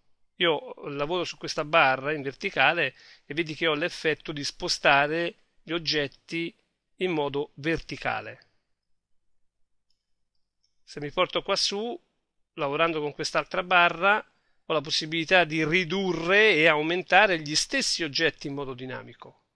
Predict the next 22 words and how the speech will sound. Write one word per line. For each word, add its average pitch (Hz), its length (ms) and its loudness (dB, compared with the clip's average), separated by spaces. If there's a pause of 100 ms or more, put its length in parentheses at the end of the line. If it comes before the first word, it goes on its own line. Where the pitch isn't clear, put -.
(4000)
Con 170 160 -6
quest'altro 147 1000 2 (260)
pulsante 226 500 4
ho 196 60 2
la 156 140 4
possibilità 190 840 4
di 165 120 0
lavorare 170 380 4
a - 20 2
livello 156 320 0
verticale 160 580 2
come, 160 520 -2 (260)
eh, 143 260 -4
se - 180 -2
volessi 160 460 0
riempire 185 1000 2 (340)
o - 260 -4
svuotare 170 840 6
dei 143 160 -2
tanks. 165 720 2 (800)
Ecco, 175 460 -2
vedi? 151 360 -6